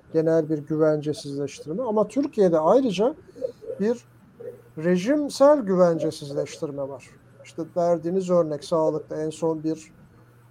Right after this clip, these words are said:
ismini şu an, e, unuttum. Ankara'dan bir doktor, e, hanımefendi, e, işinden edildi, bir T T B aktivisti aynı zamanda.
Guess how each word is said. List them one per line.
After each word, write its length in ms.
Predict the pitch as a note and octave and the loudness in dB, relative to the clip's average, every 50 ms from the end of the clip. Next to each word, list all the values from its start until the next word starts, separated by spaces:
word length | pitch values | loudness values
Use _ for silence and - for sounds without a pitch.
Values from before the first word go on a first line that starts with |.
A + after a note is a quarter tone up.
| - - F3 F3 | -20 -18 -18 -16
ismini 340 | E3 - - - E3 D#3 D3+ | -16 -16 -14 -12 -12 -12 -10
şu 180 | - - D#3+ | -6 -6 -4
an, 160 | D3+ D3 D3+ | -4 -4 -6
e, 200 | D#3 F3+ - - E3 D#3+ D#3 D#3+ D#3 D#3+ - - - - - - - - - - - - - | -8 -12 -18 -18 -16 -16 -16 -16 -16 -18 -18 -18 -18 -20 -20 -20 -20 -20 -20 -20 -16 -10 -4
unuttum. 480 | E3+ D#3+ D#3+ D#3 - - - D3 D3 D3+ - - - | -2 -2 -2 -2 -2 -6 -6 -6 -6 -8 -14 -8 -2
Ankara'dan 640 | - D#3 D3+ D#3 D#3 - E3 D#3 D3 D#3 D#3 D3+ D#3 | 2 2 2 2 4 2 2 4 4 2 2 2 0
bir 80 | D3+ D3 | 0 2
doktor, 420 | D#3+ D#3+ D#3 - - F3 E3 D#3+ | 2 2 2 2 2 2 2 2
e, 480 | D3 - - D#3 - - E3+ D#3+ D#3 C#3+ | 2 -2 -6 -6 -6 -8 -10 -8 -6 -4
hanımefendi, 800 | C#3+ D#3 D3+ D3+ D3+ D3+ D3 - D3+ D3 C#3+ C#3 C#3+ D3 D#3 - - - - - - - - - - - - - | -2 -2 -2 0 0 -2 0 0 0 0 0 -2 -4 -4 -6 -6 -12 -20 -20 -18 -16 -14 -14 -14 -16 -18 -14 -10
e, 260 | D#3 C#3+ C#3+ C#3+ C#3+ C#3+ D#3+ | -8 -8 -8 -8 -8 -8 -10
işinden 440 | D3 - - E3+ D#3+ D#3+ E3 D#3+ | -6 -2 0 2 4 4 4 6
edildi, 440 | D#3+ D#3+ D3 - D#3+ D3+ C#3+ D3+ C#3+ | 4 2 2 2 0 -2 0 -2 -2
bir 100 | D3 D3 | -2 -4
T 240 | D3 - - E3 D#3 | -2 0 2 2 4
T 200 | D#3 E3 D#3+ D3+ | 6 4 4 6
B 60 | D#3+ D#3 D3 - - | 4 2 2 0 -2
aktivisti 640 | D#3 D3 C#3 - - D#3 D3 C#3+ - - - - D#3 | -2 -2 -2 -4 -6 -6 -6 -6 -8 -8 -6 -2 0
aynı 280 | D3 D3 C#3+ C#3+ D3 | 0 0 0 -2 -4
zamanda. 560 | C3+ D3 D3+ C#3+ D3 D3 D3+ D#3 F3+ B3+ D4 | -4 -2 -2 -2 -2 -2 -2 -2 -2 -2 -4